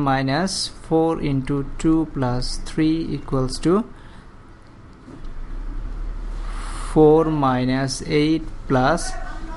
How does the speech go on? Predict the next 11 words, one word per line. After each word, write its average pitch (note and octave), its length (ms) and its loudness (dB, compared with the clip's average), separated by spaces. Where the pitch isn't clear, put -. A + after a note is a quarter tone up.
three C3+ 260 4
equals D3 400 4
to F3 40 -2
minus C3+ 300 2
one। A2+ 100 -2
আবার D3+ 200 6
যদি D#3+ 100 2
থ্রি G3 160 4
নেই, C3+ 120 2
তাহলে E3 240 8
y F3+ 40 6